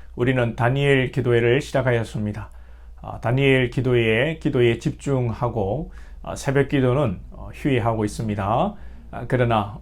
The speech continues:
오늘의 밥은 계속, 어, 업로드되고, 오늘의 밥을 통해서 하루하루 말씀을, 어, 전하도록 합니다. 아, 욥기가 이제 시작됩니다.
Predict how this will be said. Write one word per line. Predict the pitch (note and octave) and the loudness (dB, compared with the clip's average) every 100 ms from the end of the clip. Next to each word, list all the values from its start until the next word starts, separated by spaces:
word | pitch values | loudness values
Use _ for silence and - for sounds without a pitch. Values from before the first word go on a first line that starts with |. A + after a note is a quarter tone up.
| - | -2
오늘의 | D3 C3 B2 | 2 4 4
밥은 | A#2+ A2+ A2+ A2+ F3 F3+ - - | 2 0 2 2 0 -4 -10 -16
계속, | - A2 A2+ C3+ G2+ - - - | -6 -2 0 0 -2 -6 -18 -18
어, | - F2 - | -16 -14 -6
업로드되고, | B2 B2 A#2 A#2 A2+ A2+ G#2+ G#2 E3 F3+ - | -2 0 0 0 -2 -2 0 -2 -2 -6 -6
오늘의 | - A#2+ A#2+ A2 G#2 - | -2 0 2 2 0 -4
밥을 | A#2 A2+ A#2 | -4 -2 -4
통해서 | - A#2 G#2+ - F#2+ C#3+ - - - - | -4 -4 -4 -4 -4 -4 -4 -14 -16 -16
하루하루 | - C#3+ C#3 A#2+ C3 A#2 C3+ D#3+ - - | -2 2 2 0 0 2 0 -4 -12 -6
말씀을, | A2 A2+ - C3 A2 A#2 F3+ - - - | -2 -2 -2 -4 -2 -2 -4 -10 -18 -16
어, | - G#2 F#2 - - | -14 -14 -12 -12 -8
전하도록 | - A2+ A2 A2+ G#2 | -2 0 0 0 -2
합니다. | A#2+ G#2+ G#2+ G2+ - - - - - - | -2 -4 -4 -6 -10 -16 -16 -16 -16 -14
아, | - - | -12 6
욥기가 | D#3 E3 - D3 C3 C3+ C#3 B2 | 6 6 2 0 4 6 4 2
이제 | A2+ A#2 A2 | 0 0 0
시작됩니다. | - C3+ B2+ A#2+ A2 A2+ A2+ A2+ F3 A3 | -2 -2 -2 -2 -2 0 2 6 6 4